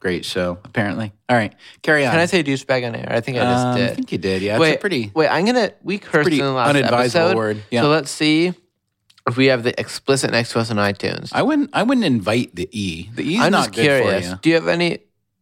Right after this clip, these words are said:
Speaker 2: oh, let me see. I'm sorry to make you guys listen to me searching up stuff on the internet, but I'm just so curious 'cause it'll be really releasing my rebel side.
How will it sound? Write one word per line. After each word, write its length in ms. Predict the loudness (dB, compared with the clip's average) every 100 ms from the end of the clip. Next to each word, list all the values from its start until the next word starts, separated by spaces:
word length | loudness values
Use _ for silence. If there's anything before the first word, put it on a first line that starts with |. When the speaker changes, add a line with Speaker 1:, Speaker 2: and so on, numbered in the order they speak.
| _
Speaker 2:
oh, 280 | 0 2 2
let 80 | -2
me 140 | -4 -6
see. 420 | -8 -10 -10 -16 _ _ _ _ _ -14
I'm 360 | -2 0 0
sorry 380 | -4 -2 2 2
to 80 | 0
make 260 | -2 -6
you 100 | -2
guys 180 | 0 0
listen 220 | -2 -4
to 80 | -4
me 140 | -4 -4
searching 420 | -2 -2 -2 -4
up 140 | -4
stuff 320 | -4 -6 -4
on 60 | -8
the 60 | -6
internet, 340 | -4 -4 -6
but 100 | -4 -4
I'm 100 | -4
just 180 | -6
so 140 | -6 -8
curious 760 | -6 -4 -4 -4 -10 -12 -16 -16
'cause 140 | -12
it'll 120 | -8 -6
be 200 | -4 -2
really 240 | -2 -2
releasing 360 | -2 -4 -6 -12
my 80 | -10
rebel 340 | -6 -6 -6 -8
side. 500 | -8 -10 -10 -10